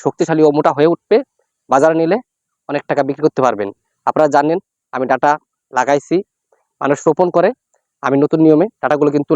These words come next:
লাগাইছি, সেগুলো হয়। বাঁশ ডাঁটা লাগালে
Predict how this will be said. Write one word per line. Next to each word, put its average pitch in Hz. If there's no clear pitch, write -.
লাগাইছি, 120
সেগুলো 165
হয়। 113
বাঁশ 147
ডাঁটা 160
লাগালে 147